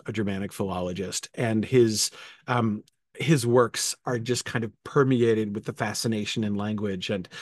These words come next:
um, fascination in language and the history of language is, um, well, a known side effect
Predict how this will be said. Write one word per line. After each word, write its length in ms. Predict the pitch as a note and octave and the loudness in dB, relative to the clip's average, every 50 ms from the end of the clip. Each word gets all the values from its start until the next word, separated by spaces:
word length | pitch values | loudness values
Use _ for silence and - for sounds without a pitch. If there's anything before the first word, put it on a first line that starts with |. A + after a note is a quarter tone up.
| - - - - - | -14 -14 -14 -10 -4
um, 340 | - B2 A#2 A2+ A2+ G#2+ G2+ - - - - _ - - | 0 2 2 2 2 0 -2 -4 -12 -20 -20 _ -12 -2
fascination 720 | - E3+ D3+ D3+ - - E3+ D3+ D3 C#3 - - C#3 C3+ | 0 0 2 2 2 2 4 4 4 4 2 2 0 -2
in 220 | C3 - C3+ C3 | -2 -2 -2 0
language 460 | B2+ B2+ B2+ C3 C#3 B2 C3 C3+ A#2+ A#2+ | 2 4 4 4 4 4 4 4 4 2
and 100 | A#2+ A#2+ | 0 0
the 60 | A#2 | 0
history 380 | B2+ C3+ B2+ - - C3+ A#2+ A#2 | 0 0 0 0 0 0 0 0
of 100 | A2 A#2+ | 0 0
language 500 | A#2 A#2+ A#2 A2+ A2 A2+ A2 G2+ - - - - - - _ _ | -2 -2 -2 -2 -4 -4 -4 -6 -8 -16 -20 -20 -20 -20 _ _
is, 320 | - D#3 C3 B2 A#2 - B2+ | 2 4 4 4 4 4 2
um, 380 | A#2+ A#2 A2+ A2+ A2 G#2+ - _ _ _ _ _ _ _ _ _ _ _ _ _ - | 2 2 2 0 -2 -4 -6 _ _ _ _ _ _ _ _ _ _ _ _ _ -4
well, 180 | E3 D3 D3+ C3+ | 0 0 0 2
a 100 | D3 D#3 | 0 0
known 340 | D3+ D3+ D3+ D#3 D#3+ D#3+ D3 | 2 4 4 4 2 2 0
side 280 | - - C#3 B2+ B2+ A#2+ | -2 0 0 2 2 0
effect 440 | A#2+ - A2 F#2+ - - - - | -2 -6 -8 -10 -10 -12 -18 -20